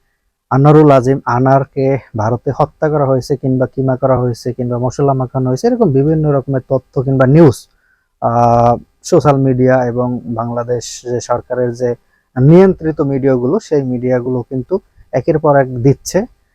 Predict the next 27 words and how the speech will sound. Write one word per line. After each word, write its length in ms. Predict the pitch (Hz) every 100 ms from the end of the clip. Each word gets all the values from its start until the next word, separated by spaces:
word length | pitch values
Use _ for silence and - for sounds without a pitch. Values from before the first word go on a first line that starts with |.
| _ -
এবং 380 | 117 120 117 113
সেখানে 280 | 151 151
বরাত 280 | 135 131 135
দিচ্ছে 420 | 127 139 - -
কলকাতা 440 | - 131 117 131 131
পুলিশ 320 | - 220 -
কিংবা 500 | 131 120 123 113 - 78 120
বাংলাদেশের 560 | 127 123 120 113 123
যে 80 | 117
ভাতের 300 | 113 113 127
হোটেলের 360 | 131 139 131 127 - _ _ _ - 123
যে 160 | 123 117
ডিবি 220 | 131 131
প্রধান 340 | 135 120 196 202
হারুনের 540 | 131 135 143 143 131
বরাত 300 | 117 123 123
দিয়ে 240 | 127 165
আসলে 460 | 151 143 135 175 160
এই, 320 | 131 127 120
আহ, 160 | 120 120
নিউজগুলো 540 | 131 139 131 127 135
বা 100 | 135
এই 60 | 123
মিডিয়াগুলো 560 | 127 135 139 135 170 - _ _ -
একের 220 | 131 165
পর 160 | 160 131
এক, 160 | 120